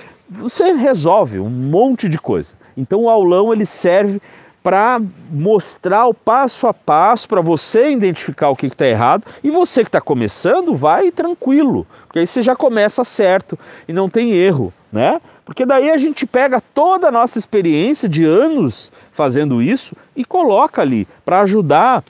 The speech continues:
falar os macetes, porque a gente convive muito com produtor que vende,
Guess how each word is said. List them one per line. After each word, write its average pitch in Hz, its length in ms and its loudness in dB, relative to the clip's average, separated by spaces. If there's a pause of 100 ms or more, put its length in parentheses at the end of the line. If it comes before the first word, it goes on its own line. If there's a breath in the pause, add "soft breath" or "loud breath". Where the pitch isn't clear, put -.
(160 loud breath)
falar 190 260 2
os 226 120 0
macetes, 226 560 0
porque - 100 -4
a 180 60 4
gente 214 260 -4
convive 208 380 0
muito 190 280 -2
com 233 140 -2
produtor 170 680 0 (380 loud breath)
que 151 100 -6
vende, 131 720 0